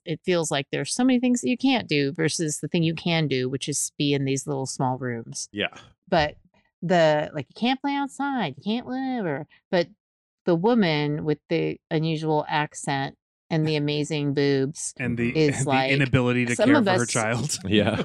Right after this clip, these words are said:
Speaker 1: Yeah, some of us can go outside, some of us can't, some of us this or that, some of us this or that and the other thing. Like,
Speaker 2: Mm-hmm.
Speaker 1: she has some sort of, like,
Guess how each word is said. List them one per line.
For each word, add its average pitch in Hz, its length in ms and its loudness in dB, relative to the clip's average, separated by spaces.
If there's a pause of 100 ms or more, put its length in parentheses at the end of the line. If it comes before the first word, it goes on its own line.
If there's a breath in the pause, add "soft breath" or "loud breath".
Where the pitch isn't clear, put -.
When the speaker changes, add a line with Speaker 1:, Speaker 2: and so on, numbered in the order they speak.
(140)
Speaker 1:
Yeah, 165 320 4
some 349 240 0
of 349 120 2
us 185 260 0
can 202 180 -2
go 196 100 0
outside, 220 800 4 (260)
some 196 260 -4
of 180 80 -6
us 160 220 -4
can't, 208 500 -4 (240)
some 185 240 -6
of 160 100 -6
us 143 180 -6
this 165 280 -4
or 165 80 -6
that, 151 340 -2
some 147 200 -10
of 123 120 -14
us - 260 -14 (120)
this 123 240 -8
or 127 80 -8
that 117 260 -4
and 131 80 -6
the 123 120 -4
other 147 200 -4
thing. 147 380 -2
Like, 151 180 -2
Speaker 2:
Mm-hmm. 151 360 -8
Speaker 1:
she - 160 0
has 202 200 2
some 160 200 0
sort 151 240 -2
of, 147 180 0
like, 143 220 0